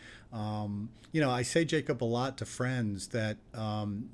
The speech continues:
the preparation for the N F L in my career, I really got a, a, a good education for covering the N F L, 'cause the N F L is such a closed world when I was covering the Defense Department and the C I A and the White House,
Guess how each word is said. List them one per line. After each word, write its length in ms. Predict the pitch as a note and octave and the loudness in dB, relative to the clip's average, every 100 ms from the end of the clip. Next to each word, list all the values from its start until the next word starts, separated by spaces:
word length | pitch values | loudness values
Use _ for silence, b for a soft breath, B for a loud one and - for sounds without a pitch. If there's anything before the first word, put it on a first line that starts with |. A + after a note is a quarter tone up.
| G#3 | -10
the 80 | D3+ | -12
preparation 880 | - - D#3+ F#3 F3 D#3 C3 D3 C3 | -6 -2 -2 2 2 2 0 -2 -2
for 140 | - | -4
the 180 | A#2 A2+ | -4 -2
N 100 | A#2 | 0
F 240 | A2+ - B2 | 0 -2 -4
L 300 | A#2+ A2+ G#2+ | -2 -2 -2
in 100 | G#2+ | -2
my 160 | G#2+ | -2
career, 420 | G#2 - A#2 A#2 | -4 -4 0 0
I 40 | G#2+ | 0
really 320 | G#2+ C3+ C#3 | 0 0 0
got 240 | A#2+ A2 | 0 -2
a, 180 | A#2 A#2 - | -4 -8 -8
a, 220 | G#2+ - | -8 -6
a 20 | |
good 400 | G2+ F#2+ C3 C3+ | -6 0 4 4
education 840 | C3+ A2+ A2 - B2+ B2+ - G2+ G2 B B B | 2 -2 -6 -4 -2 -2 -2 -4 -6 B B B
for 100 | A#2 | -4
covering 320 | - C3 C3+ | 0 2 2
the 80 | A#2 | 2
N 80 | A2 | 2
F 120 | - | 0
L, 100 | G#2+ | -2
'cause 140 | G#2+ | 0
the 60 | B2+ | 0
N 60 | |
F 120 | C3 B2 | 0 0
L 140 | G#2+ | -2
is 80 | F#2+ | -4
such 280 | - - - | -4 -4 -6
a 60 | |
closed 880 | - - - B2+ C3 B2 A2+ F#2+ - B B A#2 | -10 -6 0 2 4 2 2 -2 -10 B B -4
world 600 | G#2+ C#3 C3+ A2+ G2+ - | 0 2 2 2 -2 -4
when 160 | A2+ A2 | 0 2
I 80 | |
was 140 | G#2+ G2+ | 0 -2
covering 720 | - C3+ A#2+ A#2+ A2+ A2 G#2 | -2 0 2 2 2 2 0
the 80 | G2 | -2
Defense 420 | F#2+ - C3+ C3+ | -4 0 0 0
Department 720 | A2 - B2 A#2+ A2+ G#2+ G#2+ | -2 0 0 2 0 -2 -4
and 140 | A#2 G#2 | -4 -2
the 60 | |
C 280 | G2 - D3+ | 0 2 4
I 120 | B2 | 4
A 540 | A2+ A#2 A#2+ A#2 A2+ A2+ | 2 2 0 0 -2 -2
and 140 | A2 | -4
the 60 | F#2+ | -4
White 320 | G2 A#2+ C3+ | -2 0 0
House, 480 | G2+ F2 F2+ - | -2 -4 -8 -10